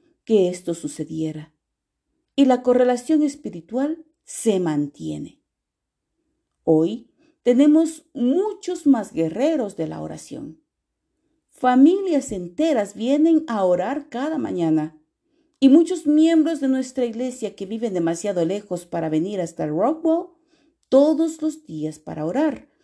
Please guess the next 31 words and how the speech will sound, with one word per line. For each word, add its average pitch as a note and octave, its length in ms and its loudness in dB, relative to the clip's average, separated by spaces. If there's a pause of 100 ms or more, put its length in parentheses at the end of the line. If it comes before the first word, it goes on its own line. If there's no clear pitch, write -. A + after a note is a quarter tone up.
(260)
han C#4 200 6
empezado D#4 600 0
a E3+ 80 -6
tener A3+ 300 -6
reuniones F3 560 -2
de F3 80 -2
oración G#3+ 500 -4
por D#3+ 140 -6
la D#3 80 -2
mañana F3 520 -2
en D3+ 60 0
sus D#3 240 -8
casas. D#3+ 580 -12 (2250)
No D#4 100 4
estoy D#4 320 0
prometiendo F3 680 -2
que F#3+ 100 -4
va E3+ 160 0
a D#3+ 100 2
ocurrir E3 480 -2
lo G#3+ 140 -4
mismo G3+ 340 -6
en D#3+ 120 2
su D#3+ 100 -6
iglesia, D#3+ 600 -6 (1000)
pero F3 240 0
sí D4+ 180 0
le D#4+ 140 4
digo B3 240 -4
lo F#3+ 80 -8
siguiente. D#3 680 -8